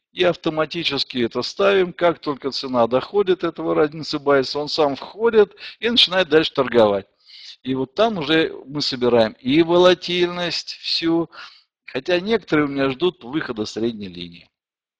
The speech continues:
И вот по средней линии они здесь выходят, но мы с вами помним, здесь у нас средняя линия на уровне, обратите внимание, здесь вот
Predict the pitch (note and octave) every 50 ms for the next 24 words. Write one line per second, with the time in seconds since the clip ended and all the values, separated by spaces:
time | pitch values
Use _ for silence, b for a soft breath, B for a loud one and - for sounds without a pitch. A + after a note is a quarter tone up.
0 | _ _ _ _ _ _ - A#2 G#2+ _ - G#2 G#2 - - B2 A#2 G#2+ F2+ G2
1 | F#2+ F#2 G2+ C#3+ F3+ F#3+ F3+ E3+ D3+ C3 A#2+ A#2+ A2+ A2+ A2+ G#2+ - - G#2 G#2
2 | - - E3 E3+ D#3+ D#3+ - B B B B B B - C3 D#3+ E3+ D3+ A#2+ F2+
3 | E2 b b b b b b _ _ - A2 C3+ D#3+ D#3 - - D#3+ E3 F3+ F3+
4 | F3+ D3+ _ - G3 F#3 E3+ C3 A2+ G#2+ G2+ G#2+ A2 A2 A2+ D#3 D#3+ C#3+ - D3
5 | C#3+ D3 D3 - - - D3+ D#3 D3 C#3+ D3 D3 C#3+ D3 E3 F#3 F#3 E3 C#3 A#2+
6 | A2+ A#2 A#2+ B2+ D3 D#3 D#3+ D3 C#3+ C3+ C3+ C3 B2+ A#2+ A#2 A#2+ B2+ C3+ - -
7 | D3 B2 - B2 B2 B2+ C3 C3+ C3 C3 B2 A2+ G#2+ G#2 G#2 A2+ B2+ B2 - -
8 | A#2+ A2+ _ b